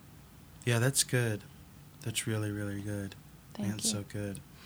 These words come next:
Speaker 1: Yeah, I mean, it's, uh, it's been a, it's been a wild one. But, um, I was gonna, I was gonna ask something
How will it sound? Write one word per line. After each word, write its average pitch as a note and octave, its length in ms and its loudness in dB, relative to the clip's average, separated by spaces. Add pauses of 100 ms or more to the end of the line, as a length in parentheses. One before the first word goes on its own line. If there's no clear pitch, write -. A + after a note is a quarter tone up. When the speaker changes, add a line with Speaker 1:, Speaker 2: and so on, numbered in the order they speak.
(480)
Speaker 1:
Yeah, D#3 240 12
I C#3+ 60 10
mean, D3 220 10
it's, C#3 340 8
uh, C3 280 8 (180)
it's C3 220 4
been D3 200 6
a, C#3 160 6 (340)
it's - 120 0
been C3+ 140 2
a C3 60 6
wild A#2+ 320 2
one. G#2+ 220 -4 (380)
But, B2 240 8
um, A#2 300 6 (1400)
I C#3 40 2
was C3+ 100 6
gonna, B3 220 6
I - 40 2
was D3 120 4
gonna F#3+ 220 4
ask C3 340 6
something G2+ 580 0